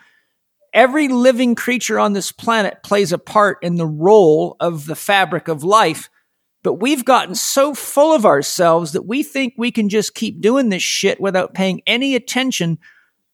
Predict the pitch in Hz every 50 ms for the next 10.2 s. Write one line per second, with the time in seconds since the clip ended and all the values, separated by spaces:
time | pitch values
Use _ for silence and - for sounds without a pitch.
0 | _ _ _ - - 208 202 151 - - 208 220 220 220 208 175 160 - - -
1 | - 233 190 - - - - - - _ _ - 185 165 185 180 175 170 165 170
2 | 185 208 220 214 - - - _ _ _ _ _ _ _ _ - - - - 233
3 | 233 226 226 220 202 - - - - _ _ _ - 160 160 180 208 233 226 -
4 | - 156 147 139 120 - - - - _ _ _ _ _ _ _ _ _ _ _
5 | _ - - 170 151 143 147 - - 156 160 165 170 180 214 233 233 - - 220
6 | - - 190 160 135 151 160 180 190 208 202 - - 135 127 - _ _ _ _
7 | _ _ _ _ _ _ _ _ _ - 170 175 180 - - - _ _ _ _
8 | _ _ _ _ _ - - - 175 - - - 247 269 277 240 - 180 156 156
9 | - - - - 180 185 190 180 147 147 123 190 220 226 220 - - - 165 196
10 | 196 190 185 175